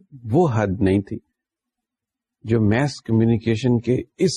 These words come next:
آرگن نے کریٹ کی، جسے ہم ٹیلی ویژن کہتے ہیں۔ آپ گھر بیٹھے ہوئے اور آپ اسپورٹس سے محظوظ ہو رہے ہیں، اسپورٹس کا ایریا بہت زیادہ۔ اچھا، پھر ٹیلی ویژن کے آنے کے بعد جو ایک پورے گلوبل دنیا میں پھر اس کو جو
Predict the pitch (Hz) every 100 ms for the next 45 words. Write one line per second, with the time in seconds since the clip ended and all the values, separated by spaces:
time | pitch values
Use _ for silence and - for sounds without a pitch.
0 | - 107 98 95 92 92 - 104 98 90
1 | 104 92 - 101 85 - 107 101 92 95
2 | - - - - - 151 - 90 131 123
3 | 123 120 - 127 131 - _ _ _ _
4 | _ _ _ _ _ _ _ _ _ _
5 | _ - 98 87 - - - 147 147 -
6 | - - - - _ _ _ _ _ _
7 | 107 104 95 85 92 - - - - -
8 | _ _ _ _ _ _ _ - - 147
9 | 143 - - - - - - _ - 95
10 | 90 - - 131 151 160 - 220 240 220
11 | 233 220 175 165 180 156 139 170 _ 143
12 | 143 135 - 135 - _ _ _ - 175
13 | 120 90 117 143 127 90 _ _ _ _
14 | _ 101 98 98 92 95 - 92 87 -
15 | 98 98